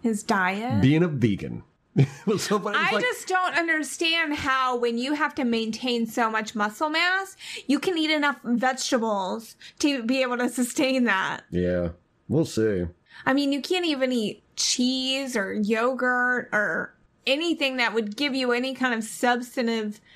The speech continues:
Speaker 1: protein. I don't know. I'm
Speaker 2: What
Speaker 1: not a nutritionist, but it just doesn't seem like a great idea.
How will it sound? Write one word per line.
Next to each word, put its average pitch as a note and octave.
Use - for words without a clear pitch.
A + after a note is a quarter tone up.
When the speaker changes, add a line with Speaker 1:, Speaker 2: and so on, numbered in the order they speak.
Speaker 1:
protein. G#3
I A3+
don't G#3
know. D#3
I'm -
Speaker 2:
What F4+
Speaker 1:
not E4+
a -
nutritionist, A#3
but G#3
it A#3
just A#3+
doesn't A#3+
seem A3
like G3+
a G#3+
great G#3
idea. F#3+